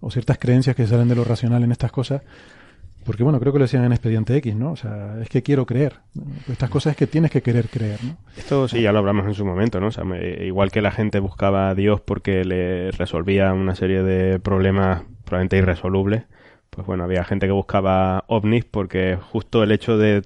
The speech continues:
Speaker 2: buscar la prueba de que existen unos seres que, eh, lo más probable es que nos estén cuidando, ¿no? Para, para, por el bien nuestro,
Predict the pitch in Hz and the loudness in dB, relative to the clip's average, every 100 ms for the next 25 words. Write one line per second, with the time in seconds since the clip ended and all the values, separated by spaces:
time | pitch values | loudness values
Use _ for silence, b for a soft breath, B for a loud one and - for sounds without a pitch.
0 | - 101 - 113 101 98 113 113 110 104 | -4 -4 -2 0 2 2 2 4 4 2
1 | B B B B - 104 98 107 95 113 | B B B B -4 -2 0 0 0 -2
2 | - 110 104 104 95 - 107 104 - 104 | 0 0 2 0 -2 0 2 2 0 0
3 | 101 98 98 95 95 92 71 98 101 - | 2 2 0 -2 -4 -6 -6 -4 -4 -2
4 | 98 98 98 - 98 92 90 - 95 95 | 2 2 2 -2 -4 -4 -6 -2 -2 -2
5 | 95 104 98 104 104 92 92 113 98 87 | -4 -2 0 2 0 -4 -4 -2 -2 -2
6 | 90 90 90 90 87 90 90 87 95 92 | -2 -2 -2 -4 -4 -4 -4 -4 -4 -2
7 | 92 104 101 98 107 - 110 | 0 0 0 0 -2 -2 -6